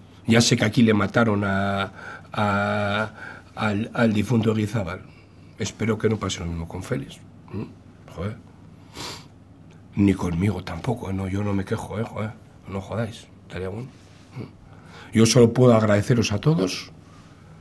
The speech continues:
mm, vuestro compre-, vuestra comprensión, vuestro respeto a los jugadores, que no están todos porque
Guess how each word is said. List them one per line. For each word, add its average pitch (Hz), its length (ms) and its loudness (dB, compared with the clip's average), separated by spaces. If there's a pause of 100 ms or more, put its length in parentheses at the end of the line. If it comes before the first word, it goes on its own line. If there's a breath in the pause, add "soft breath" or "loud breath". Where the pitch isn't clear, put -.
(400 loud breath)
mm, 101 340 -4 (580)
vuestro 101 580 -2
compre-, 110 380 -2
vuestra 107 240 -4
comprensión, 107 520 0
vuestro 120 260 -2
respeto 170 680 2 (340 loud breath)
a 98 80 -6
los 98 140 -2
jugadores, 143 880 2 (320 loud breath)
que 104 140 4
no 110 100 8
están 113 260 4
todos 107 300 2
porque 98 440 0